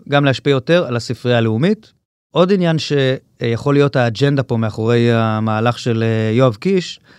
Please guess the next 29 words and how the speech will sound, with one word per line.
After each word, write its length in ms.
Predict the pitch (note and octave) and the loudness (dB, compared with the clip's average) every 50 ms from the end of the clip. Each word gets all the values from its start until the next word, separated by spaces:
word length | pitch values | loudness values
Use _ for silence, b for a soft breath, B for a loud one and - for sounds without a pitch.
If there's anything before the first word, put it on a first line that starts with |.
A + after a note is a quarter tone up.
| b b b b | b b b b
שזה 220 | - A2+ G#2+ A#2+ | -10 -6 -6 -6
כבר 260 | A#2 B2 C3 B2+ B2 | -2 -2 0 0 0
יותר 420 | A#2 A2+ G#2+ - - D3+ D3+ D3+ C#3+ | 0 -2 -4 -4 0 0 2 2 2
בעייתי, 540 | B2 B2+ A#2 A2+ A2+ G#2+ - - G3 G#3 | 0 0 0 0 -2 -4 -4 -4 -2 0
או 100 | D#3 A#2+ | 0 0
בוא 120 | A2+ A#2+ A#2+ | 2 2 2
נגיד, 240 | A#2+ A2+ A#2 A#2 A2+ | 2 2 0 0 0
זה 100 | A#2 B2 | 0 0
מה 100 | B2+ A#2 | 0 0
שהמתנגדים, 760 | - B2 A2+ A2+ A2 - A2+ G#2+ G#2 G#2+ A2 C#3+ D#3 C#3 A2+ | 0 0 0 0 0 -2 -4 -2 -2 0 2 2 2 4 2
אה, 340 | A2 G#2+ G#2+ G#2 G2+ G#2 G2+ | 0 0 -2 -2 -2 -4 -2
מבליטים, 720 | G2+ G#2 G#2 F#2+ G#2 G#2 G#2+ - - G#3 G3 F3+ F3+ F3+ - B B B B B B B B B | -2 -2 -2 -2 0 -2 0 2 2 2 4 2 0 -4 -6 B B B B B B B B B
זה 280 | B A2+ A#2 A#2+ A#2 A#2+ A#2 - - - - | B 0 2 2 2 2 0 -4 -16 -18 -14
הספרייה 440 | - A2+ - C3 A#2 - C#3 D#3 F#3 | -12 -10 -10 -10 -8 -2 0 2 2
הלאומית 340 | F#3+ F#3 F3+ F#3 F3+ - | 2 2 2 2 0 0
מ-, 180 | D#3+ D3 C3+ B2+ C3 - - | 0 0 0 -2 -4 -6 -10
מתפקדת 720 | B2+ A#2 A#2 A#2 A#2+ A#2 - A2+ - - D#3+ D#3 D#3 - | -6 -4 -4 -2 -4 -4 -6 -6 -2 0 0 0 0 0
כמעין 360 | - C3+ A#2 A#2+ B2+ C#3+ D3 | -2 -2 0 0 0 0 0
קנון 460 | B2 - C#3 B2 C3 D3+ F3 F3+ E3 C#3+ | 0 0 0 2 2 4 4 4 2 0
של 220 | - - A#2 A2 | 0 -2 -2 0
העם 200 | A#2 A#2 C#3 C#3 | 0 0 2 2
היהודי 400 | C3+ B2+ B2 A#2+ A#2+ B2 C#3+ C#3+ B2+ | 2 2 2 2 0 0 0 0 0
וה-, 580 | A2+ A#2 A2 G#2+ G#2+ G#2 G#2 G2+ G2+ G2+ G2+ F#2+ F#2+ | 0 0 0 0 0 -2 -2 -2 -2 -4 -4 -6 -8
והישראלי. 680 | G2 G2+ G2+ G2+ G2+ - - - G#2 G#2 G2+ G2 G2+ F#2 | -4 -2 -2 -2 -2 -4 -4 -4 -2 -2 -2 -4 -6 -8
זאת 120 | - - - | -10 -8 -4
אומרת, 380 | A2 A#2 B2+ B2+ B2 A2+ A2+ - - | -2 2 2 2 2 0 -2 -6 -14
כשאתה 320 | - - A#2+ A2 - D3 | -6 -6 -4 -2 0 0
נכנס 440 | D3+ B2+ G2+ - C3+ D3 C#3+ - - | 0 0 -2 0 0 0 0 0 -2
לספרייה, 680 | B2+ A2+ - A#2+ - - A2 G#2+ G2+ G#2 A2+ C#3 F3 | -6 -4 -6 -8 -8 -6 -6 -4 -2 0 0 0 0